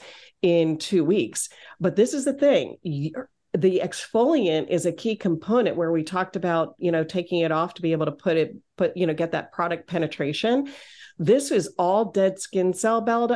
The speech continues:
build up where it was really affecting the pores, the texture, the dullness. You had mentioned dullness when you have lymphatics that are congested, some lymphatic drainage along that neck and jawline. So there's a few things,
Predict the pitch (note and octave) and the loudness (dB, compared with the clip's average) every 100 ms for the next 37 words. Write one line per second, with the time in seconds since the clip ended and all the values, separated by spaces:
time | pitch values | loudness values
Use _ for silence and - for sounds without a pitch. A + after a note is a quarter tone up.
0 | G3 G#3+ A3+ A#3+ A#3+ G3 E3+ F3 E3 D3 | 0 2 2 0 2 2 2 2 0 0
1 | E3+ F3+ E3+ E3 - E3 - F3 E3 D3 | 2 4 4 0 -2 -4 -2 0 0 0
2 | C#3+ C#3 - - A3 G#3 G3 F#3+ F#3+ - | -4 -8 -14 -2 2 2 2 0 -2 -6
3 | - - - D#3+ - - G#3+ - - - | -14 -10 -4 -4 -4 -6 -6 -6 -8 -2
4 | A3 F#3 F3+ F3+ F3+ - - - D#3 D#3+ | 0 4 4 2 -2 -10 -20 -6 0 0
5 | D3+ F#3+ F3+ G3 G3+ G3+ G3+ F#3 E3 E3 | 0 2 2 2 2 0 0 0 2 2
6 | E3+ E3+ E3+ C#3 D3+ D3+ F3+ F#3 F#3+ E3 | -2 0 -2 0 0 2 2 2 0 0
7 | E3+ D#3+ D#3 D3 D3 C#3+ D#3 F3+ - G3 | 0 -2 -2 -2 -2 -2 -2 -4 -4 -2
8 | F3+ F3 G3 F3 E3 F3 F3 - F#3 F3+ | 0 0 0 0 2 -2 -2 0 2 2
9 | - - - - - E3+ D#3 E3 D#3+ E3+ | -2 -20 -20 -8 0 2 4 2 2 0
10 | E3+ D#3 E3 E3 F3 E3 D#3+ - D3+ D#3 | -2 -4 0 2 4 4 2 -4 -2 0
11 | D#3 D#3 D3+ D3 D3+ D3+ D#3+ - D#3+ D3 | 2 0 -2 -2 0 0 0 -2 -4 -2
12 | D3 C#3+ D3 E3 G3 A3+ A3+ E3+ D#3+ D#3+ | -2 -2 0 0 0 0 0 0 0 0
13 | D3 - A3+ F4 B3 F3+ D#3+ | -4 -2 0 2 2 2 0